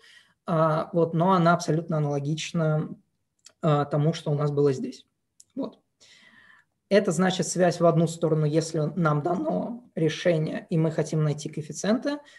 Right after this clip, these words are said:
а в обратную сторону там связь будет такая, что, э, альфа, э, А Т равняется тоже экспоненте интеграла ноль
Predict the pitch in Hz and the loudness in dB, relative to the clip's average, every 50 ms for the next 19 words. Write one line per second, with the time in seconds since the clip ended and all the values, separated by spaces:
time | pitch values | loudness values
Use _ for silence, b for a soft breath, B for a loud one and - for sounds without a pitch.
0 | B B B B _ - 185 165 156 156 147 151 151 156 202 247 247 240 226 220 | B B B B _ -2 2 2 2 4 4 2 4 6 4 4 4 2 0 0
1 | - - 226 208 208 202 190 190 190 175 180 - 175 170 165 - - 175 175 165 | 0 2 2 4 4 4 4 2 2 0 0 0 -2 -2 -2 -2 -2 0 0 0
2 | 156 139 143 151 151 147 151 147 - - - - 170 170 175 175 165 156 - - | 0 0 -2 -2 -2 -2 -2 -4 -4 -10 -10 -4 -2 -2 0 0 -2 -4 -8 -14
3 | - - 185 - - 196 - - - - - _ _ _ _ _ _ _ _ _ | -10 -6 -4 -4 -2 -2 -4 -6 -8 -10 -16 _ _ _ _ _ _ _ _ _
4 | _ _ _ _ _ _ _ _ _ _ _ - 175 156 139 139 139 139 135 135 | _ _ _ _ _ _ _ _ _ _ _ -4 -2 -2 0 -2 -2 -4 -6 -10
5 | - _ _ _ _ _ _ _ _ _ _ _ _ _ _ _ _ _ _ _ | -14 _ _ _ _ _ _ _ _ _ _ _ _ _ _ _ _ _ _ _
6 | _ _ _ _ _ _ _ _ _ _ _ - - 156 151 147 147 - - - | _ _ _ _ _ _ _ _ _ _ _ -4 -2 2 2 2 0 0 -6 -6
7 | - - - - - - - _ _ _ _ _ _ _ _ - - 156 147 151 | -6 -6 -4 -6 -8 -10 -14 _ _ _ _ _ _ _ _ -2 0 0 0 -2
8 | - - - 160 151 151 - - 175 160 156 147 139 - - - _ _ _ - | -4 0 2 2 2 2 2 0 2 2 2 2 -2 -6 -12 -20 _ _ _ -6
9 | - 160 156 143 147 247 185 170 165 160 151 151 - - - - - - - _ | 0 2 2 2 2 0 0 0 2 0 0 -2 -4 -8 -10 -10 -10 -10 -12 _
10 | _ _ _ _ _ - - - 269 277 - - - - - - - - - - | _ _ _ _ _ -8 -6 -6 -4 -6 -8 -8 -12 -12 -12 -12 -12 -12 -6 -2
11 | 170 156 151 190 247 269 262 262 - - 233 240 240 233 B B B B B B | 0 2 4 4 4 2 0 -4 -2 -2 0 0 0 -2 B B B B B B
12 | B B B B B B B B B _ _ _ _ _ _ - 165 156 156 160 | B B B B B B B B B _ _ _ _ _ _ -4 -4 -2 -2 0
13 | 147 165 180 202 226 226 220 208 196 170 160 160 165 170 165 165 156 151 151 | 2 4 4 4 4 6 4 4 4 4 4 4 2 2 4 4 2 2 0